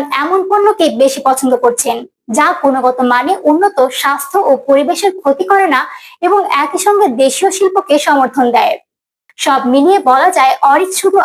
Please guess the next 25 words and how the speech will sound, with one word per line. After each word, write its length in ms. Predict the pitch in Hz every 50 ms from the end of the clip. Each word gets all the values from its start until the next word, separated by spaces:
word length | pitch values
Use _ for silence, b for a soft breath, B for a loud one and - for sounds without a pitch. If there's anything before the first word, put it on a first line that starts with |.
| - 262
আরেকটি 340 | 269 349 359 359 - 370 349
ডিটারজেন্ট 520 | 285 269 247 277 262 254 226 269 240 226 - 262
নয়, 180 | 254 277 330 277 -
বরং 200 | 277 269 262 269 - - 277 294
এটি 160 | 294 - 381 302 - -
বাংলাদেশের 460 | - - 277 349 359 370 370 392 392 370 381
ফ্যাক্টরি 400 | - 269 269 - - 381 359 381 381 -
সংস্কৃতিতে 580 | 330 320 330 - - 381 370 381 370 381 277 269 269 - - 277
একটি 180 | 277 - 320 277 254 262
নতুন 220 | 262 262 311 370 339 262
দৃষ্টান্ত 360 | 269 254 - - 381 359 381 - 254 247 254 254
স্থাপন 280 | - - - - 247 233 226
করেছে, 340 | - 247 240 - - 240 226 - - - _ _ _ _ _ _ _ _ _ _ _ -
যেখানে 400 | - 269 277 277 277 349 381 415 381
শ্রমিকের 420 | - - 285 262 254 254 277 269 254 - -
স্বাস্থ্য, 360 | 285 269 285 - - - 415 392 - -
পরিবেশ 320 | 302 302 302 359 392 392 - -
সচেতনতা 580 | 294 277 - 320 311 392 392 392 381 381 247 247 - - 269
এবং 160 | 269 285 381 370 370 - 269
আন্তর্জাতিক 460 | 262 - 359 370 - 392 381 381 370 339 262
মান 140 | 254 262 262 254 - - 277 339
একসঙ্গে 420 | - - - 392 392 392 359 392 247 247
বজায় 260 | 254 254 - 320 349 339
রাখা 200 | 320 - - 339 302 269
হয়েছে। 360 | 262 240 240 240 - -